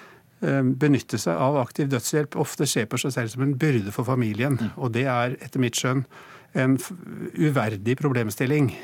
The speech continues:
Speaker 1: Altså, det skal vi ikke behøve å ta stilling til.
Speaker 2: Feig. Kjos.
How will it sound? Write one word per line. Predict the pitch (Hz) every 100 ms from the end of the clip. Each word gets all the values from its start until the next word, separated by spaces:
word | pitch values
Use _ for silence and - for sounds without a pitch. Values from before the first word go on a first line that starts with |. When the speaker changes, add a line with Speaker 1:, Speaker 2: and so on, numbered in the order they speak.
| - 208
Speaker 1:
Altså, | 139 123 127 120 -
det | 127 135 139 104 -
skal | - - 110 104
vi | 120 127
ikke | - 127 120 127 -
behøve | 139 123 110 113
å | 113
ta | 135
stilling | 120 131 101 101
til. | 127 117 107 - - - _ 107 - _ - - - - - - _ _ _
Speaker 2:
Feig. | 139 180 160 - _ - _ _ _ _
Kjos. | 160 165